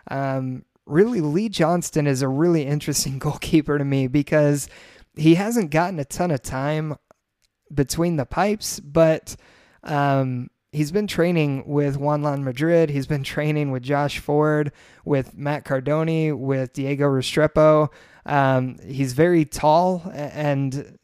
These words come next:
seems like he's got a good head on his <laughs> shoulders. Um, he's a player that, you know, if Restrepo went away and if Cardoni went away and, you know, we were just left with Lee Johnston,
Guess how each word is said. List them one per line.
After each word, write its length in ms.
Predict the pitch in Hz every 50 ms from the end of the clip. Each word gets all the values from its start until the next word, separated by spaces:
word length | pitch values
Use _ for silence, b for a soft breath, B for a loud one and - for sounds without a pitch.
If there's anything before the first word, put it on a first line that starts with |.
| _ -
seems 400 | - - - 151 156 160 165 151
like 160 | 156 147 -
he's 160 | 160 151 135
got 140 | 170 156 156
a 40 | 156
good 160 | 139 143 127
head 180 | 117 143 147
on 120 | 156 165 165
his 100 | 160 143
<laughs> 0 |
shoulders. 640 | - - - 170 160 165 185 175 175 170 - - - B B B B B B B
Um, 680 | 143 143 135 131 127 127 123 123 123 120 131 - - - _ _ _
he's 580 | - - 131 143 185 196 190 - - - - - _ _ _ -
a 100 | - 185
player 720 | - - - 156 156 160 175 185 180 165 160 147 139 139 - 131
that, 580 | 135 147 143 139 139 139 143 - - - - - b b b b b b b b b b -
you 140 | - 143 131
know, 260 | 127 127 127 127 - - _ _
if 420 | - - 156 156 147 - - - -
Restrepo 680 | - 156 156 147 - - - 180 170 - - 165 160 156
went 140 | 156 156 151
away 480 | 151 147 147 143 147 147 143 147 147
and 100 | 143 139
if 100 | 135 131
Cardoni 520 | - - - 127 135 160 180 185 185 175 170
went 160 | 165 160 156
away 580 | 156 151 151 147 147 147 143 147 143 - - - - _ -
and, 380 | - 131 139 139 135 135 123 - - - - _ _ -
you 160 | - 147 139
know, 240 | 131 127 131 131 139
we 200 | 151 139 143 139
were 100 | 139 135
just 300 | 127 127 147 165 151 -
left 260 | 143 147 156 - - -
with 100 | 147 131
Lee 200 | 135 143 151 151
Johnston, 720 | 127 131 120 127 143 165 - - - 214 214 208 202 -